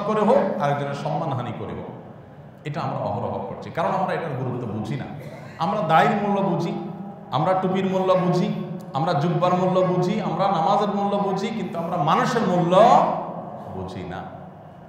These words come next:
আমরা এর আগে বারবার আপনাদেরকে বলেছিলাম, ইসলাম বিশ্ববিদ্যালয় কুষ্টিয়ার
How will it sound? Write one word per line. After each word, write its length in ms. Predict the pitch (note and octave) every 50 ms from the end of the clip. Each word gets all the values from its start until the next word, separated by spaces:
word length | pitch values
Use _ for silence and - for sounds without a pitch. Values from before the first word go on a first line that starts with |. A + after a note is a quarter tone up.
| - - - - - - - - - -
আমরা 180 | D3+ F#3 G3+
এর 100 | F#3+ F#3
আগে 180 | F#3 F3+ F3+ E3+
বারবার 360 | D3+ C#3+ D3 C#3+ D#3 F3 F3+
আপনাদেরকে 580 | - D#3 D#3 D#3+ D3 C3+ A#2 - C3+ - A#2+ B2+
বলেছিলাম, 360 | D3 - - D3 B2+ A#2 G2 G2 - - - - - - - - - - - - -
ইসলাম 240 | B2 - E3+ D#3+ D3+
বিশ্ববিদ্যালয় 540 | D3+ D#3 D#3+ D3 D3 D3+ D3 C#3 C#3 -
কুষ্টিয়ার 680 | C#3+ B2+ - - C#3 C3 B2 B2 - - - - - -